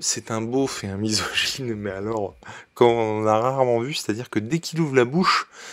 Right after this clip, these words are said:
c'est pour rabaisser, euh, une femme. Donc c'est, c'est vraiment le dernier des connards, quoi.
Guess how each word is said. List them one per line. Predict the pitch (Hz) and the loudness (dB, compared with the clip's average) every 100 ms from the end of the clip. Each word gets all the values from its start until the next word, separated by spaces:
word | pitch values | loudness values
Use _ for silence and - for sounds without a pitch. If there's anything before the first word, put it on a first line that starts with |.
| - | -10
c'est | - - | -8 -8
pour | - 139 107 | 0 0 2
rabaisser, | 110 113 113 - 131 - - - - | 4 6 6 4 -4 -4 -14 -20 -4
euh, | 101 98 95 - | -2 -2 -2 -4
une | 117 113 | -6 -2
femme. | - 120 92 98 | 2 2 -2 -12
Donc | 101 | -18
c'est, | - _ - _ - | -20 _ -20 _ -20
c'est | - - | -14 -8
vraiment | 113 110 | -4 -2
le | 110 107 120 _ 113 | -4 -12 -16 _ 2
dernier | 117 131 | 4 4
des | 123 104 | 0 -2
connards, | - 147 127 - | 0 4 4 2
quoi. | - 92 | -6 -6